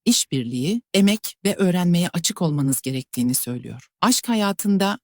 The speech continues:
ilişkinin daha sağlam bir zemine oturması için birlikte çalışmak, birbirinize destek olmak önemli.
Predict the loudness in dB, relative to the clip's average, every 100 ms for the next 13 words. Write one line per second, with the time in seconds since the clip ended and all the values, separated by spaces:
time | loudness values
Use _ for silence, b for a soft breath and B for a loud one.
0 | _ _ _ 2 2 2 4 4 4 2
1 | 0 -2 0 2 2 2 2 2 2 0
2 | -4 -2 0 2 0 -4 -4 0 0 0
3 | 0 2 2 0 -2 -2 -2 -2 0 -2
4 | -2 -8 _ _ _ 2 4 4 2 0
5 | 0 0 0 -4 -4 -2 -2 -4 -8 _
6 | 2 4 0 -2